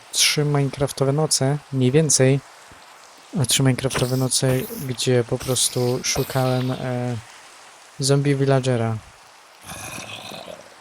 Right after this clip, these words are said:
No i teraz znowu będzie ta sama akcja.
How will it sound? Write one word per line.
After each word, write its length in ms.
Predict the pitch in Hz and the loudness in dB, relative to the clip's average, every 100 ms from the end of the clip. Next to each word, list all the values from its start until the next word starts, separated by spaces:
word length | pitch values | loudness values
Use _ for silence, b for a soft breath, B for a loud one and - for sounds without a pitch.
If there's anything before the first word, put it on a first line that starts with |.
| - - - - - | -20 -20 -20 -20 -8
No 240 | 139 131 131 | -2 0 0
i 60 | |
teraz 200 | 127 131 | 0 0
znowu 220 | 127 135 | 2 2
będzie 220 | 135 131 135 | 2 0 0
ta 120 | - | 0
sama 240 | - 135 | 2 2
akcja. 460 | 135 - - 151 | 0 0 0 2